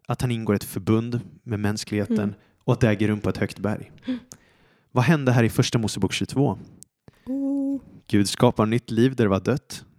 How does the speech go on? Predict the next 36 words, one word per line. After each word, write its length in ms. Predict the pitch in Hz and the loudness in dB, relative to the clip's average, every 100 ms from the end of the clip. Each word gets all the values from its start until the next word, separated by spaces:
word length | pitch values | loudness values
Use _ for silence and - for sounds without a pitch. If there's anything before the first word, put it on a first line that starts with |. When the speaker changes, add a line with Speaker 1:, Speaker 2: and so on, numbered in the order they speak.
| 104 | -6
Speaker 1:
eller 140 | 104 | -2
Isak 480 | 110 - 113 - - | -2 -2 -6 -6 -8
gick 160 | 95 - | -12 -10
från 200 | 107 95 | -8 0
död 220 | 104 101 | 0 0
till 120 | 101 | -2
liv. 260 | 98 131 - _ _ _ _ _ _ | -2 -2 -6 _ _ _ _ _ _
Gud 240 | - 107 107 | 4 6 6
ingår 320 | 117 110 101 | 4 4 4
i 40 | |
ett 60 | 98 | 4
förbund 640 | - 101 87 104 123 170 190 - | 0 -4 2 2 4 2 0 0
med 120 | 117 | 2
Abraham 380 | 110 104 113 120 | 4 2 0 0
direkt 320 | 117 131 - | 0 0 -2
efter 260 | 101 - | -4 -2
det 60 | 104 | -2
här, 200 | 104 120 - | -2 -4 -6
i 120 | 117 | -4
vers 200 | 101 - | -4 -2
sjutton 460 | - 107 - 104 101 | -2 -2 -2 -6 -2
till 120 | 104 | 0
arton. 420 | 101 - 113 139 - _ _ _ _ _ - | 0 0 -6 -6 -10 _ _ _ _ _ -2
Så 160 | 131 | 2
kommer 200 | - 110 | 4 2
han 80 | 107 | 2
säga 300 | - 110 110 | 0 2 2
så 120 | - | 0
här 120 | - 95 | -6 -6
att, 260 | 95 - | -8 -10
eh, 120 | 104 98 - - - - | -8 -8 -12 -20 -20 -8
"Jag 120 | - | -4
sluter 320 | - 107 101 101 | 2 4 6 4
ett 60 | |
nytt 180 | 104 101 | 2 -2
förbund 420 | - 101 104 92 | -2 0 2 0